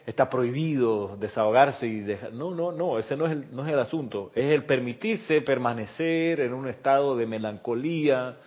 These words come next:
de tristeza, de desánimo. Yo entiendo que a veces uno necesita evacuar esta emoción y dejarla salir. Prrr,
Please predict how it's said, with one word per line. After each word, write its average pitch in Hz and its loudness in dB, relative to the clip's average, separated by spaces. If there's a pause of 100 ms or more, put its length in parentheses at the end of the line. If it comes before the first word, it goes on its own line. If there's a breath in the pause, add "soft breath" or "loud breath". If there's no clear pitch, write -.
(300 loud breath)
de 110 -4
tristeza, 135 2
de 120 4
desánimo. 117 4 (1400 loud breath)
Yo 135 4
entiendo 170 6
que 147 6
a - 10
veces 147 6
uno 156 4
necesita 143 2
evacuar 147 8
esta 123 4
emoción 135 0
y 127 0
dejarla 147 6
salir. 120 0
Prrr, 117 0